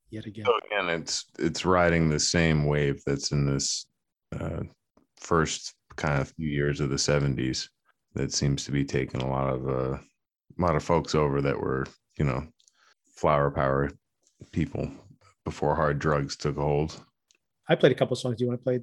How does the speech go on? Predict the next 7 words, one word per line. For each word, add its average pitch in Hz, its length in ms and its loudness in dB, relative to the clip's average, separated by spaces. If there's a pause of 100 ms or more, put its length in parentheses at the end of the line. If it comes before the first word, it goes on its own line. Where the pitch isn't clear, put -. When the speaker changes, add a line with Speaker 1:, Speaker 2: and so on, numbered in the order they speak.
Speaker 1:
another 127 240 -4
one 151 160 -4
while 113 200 -8
I 110 140 -12 (460)
Speaker 2:
Yeah. 127 400 6 (200)
So, 107 480 6
um, 90 460 4